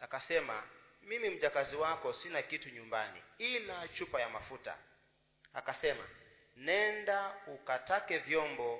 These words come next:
huko nje kwa jirani zako wote, vyombo vitupu, wala usitake vichache. Kisha uingie ndani ukajifungie mlango wewe na wanao,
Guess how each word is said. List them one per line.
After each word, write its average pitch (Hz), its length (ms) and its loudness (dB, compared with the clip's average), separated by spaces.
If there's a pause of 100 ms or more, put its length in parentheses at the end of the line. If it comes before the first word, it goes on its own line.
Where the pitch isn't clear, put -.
(180)
huko 208 360 0
nje 160 320 -2
kwa 123 140 -2
jirani 117 300 -4
zako 127 340 -2
wote, 110 500 -2 (600)
vyombo 190 540 4
vitupu, - 480 -4 (340)
wala 190 680 2 (160)
usitake 151 680 0
vichache. 123 600 -2 (840)
Kisha 233 360 2
uingie 151 500 2
ndani 131 560 4
ukajifungie 147 1040 -2
mlango 147 540 2
wewe 139 260 6
na 131 120 -2
wanao, 123 440 0